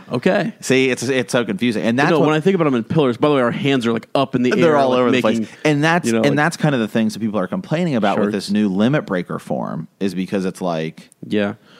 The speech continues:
Speaker 1: So where, what pillar?
Speaker 2: Where does that
Speaker 1: Where does that fall? Where, yeah, what
Speaker 2: And
Speaker 1: pillar?
Speaker 2: if that's like Mystic, see, Gohan can go Super Saiyan one, he can
Speaker 1: Right.
Speaker 2: go Super Saiyan two. Then in Dragon, at the end of Dragon Ball Z, he learns Mystic, which is its own thing.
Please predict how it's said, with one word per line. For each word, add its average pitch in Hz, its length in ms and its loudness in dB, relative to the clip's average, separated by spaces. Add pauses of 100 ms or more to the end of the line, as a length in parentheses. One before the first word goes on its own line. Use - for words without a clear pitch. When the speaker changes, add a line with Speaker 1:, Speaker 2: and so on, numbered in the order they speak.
(140)
Speaker 1:
So - 140 -2
where, 123 200 2
what 120 260 -4
pillar? - 140 -2
Speaker 2:
Where 104 120 4
does 95 140 -2
that 104 380 0
Speaker 1:
Where 110 120 0
does 107 80 -2
that 104 140 -4
fall? - 180 -6
Where, 95 140 -4
yeah, 69 100 -6
what 85 120 -6
Speaker 2:
And - 80 -14
Speaker 1:
pillar? 131 120 0
Speaker 2:
if 117 60 0
that's 135 180 0
like 104 140 -2
Mystic, 120 400 -2
see, 107 200 -4
Gohan 104 680 -2 (300)
can 110 140 -4
go 98 140 0
Super 120 260 -4
Saiyan 135 280 -2
one, 90 420 0
he 107 100 -6
can 107 60 0
Speaker 1:
Right. 104 60 0
Speaker 2:
go 98 40 0
Super 113 240 -4
Saiyan 98 220 -4
two. 90 220 -2
Then 113 220 -2
in 117 120 0
Dragon, 107 320 0
at 92 80 -8
the 110 80 -2
end 120 80 -2
of 107 80 -4
Dragon 107 180 0
Ball 92 100 0
Z, 117 220 -4
he 110 80 -2
learns 95 260 -2
Mystic, 101 520 -2 (340)
which 110 240 -2
is 104 140 -2
its 95 260 -4
own 143 460 0
thing. 98 760 -2